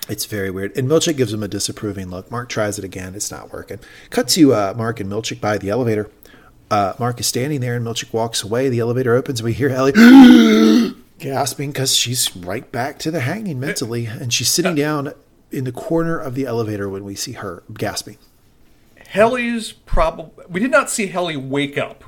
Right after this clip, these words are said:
Speaker 2: when Mark, Mark and McGrainer pulled her down. Her likely last conscious moment thought was, "I'm dead."
Speaker 1: Probably.
Speaker 2: And now she's woken up again and she's been hell.
Speaker 1: Yeah.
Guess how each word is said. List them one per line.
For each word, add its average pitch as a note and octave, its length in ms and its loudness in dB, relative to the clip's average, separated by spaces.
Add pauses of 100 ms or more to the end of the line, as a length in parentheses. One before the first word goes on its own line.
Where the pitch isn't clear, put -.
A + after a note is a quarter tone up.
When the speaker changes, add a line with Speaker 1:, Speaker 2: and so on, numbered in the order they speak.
Speaker 2:
when B2+ 180 -6
Mark, A#2+ 440 -6
Mark C#3 200 0
and C3 160 -8
McGrainer A2+ 300 -6
pulled A2+ 200 -14
her G2 100 -10
down. - 280 -14 (420)
Her B3 240 2
likely G#3 480 -2
last C#3 540 -4
conscious E3 460 -6
moment D3 400 -6
thought C#3+ 360 -2
was, A2 380 -8 (100)
"I'm A2 280 -10
dead." - 400 -14 (880)
Speaker 1:
Probably. C4+ 220 0
Speaker 2:
And D#3+ 100 -2
now F3+ 440 2 (140)
she's D#3 340 -10
woken D#3+ 420 -4
up D3 140 0
again B2+ 380 -8
and A#2 140 -10
she's A#2 220 -12
been B2 160 -12
hell. F#2+ 440 -16 (340)
Speaker 1:
Yeah. A#2+ 320 -8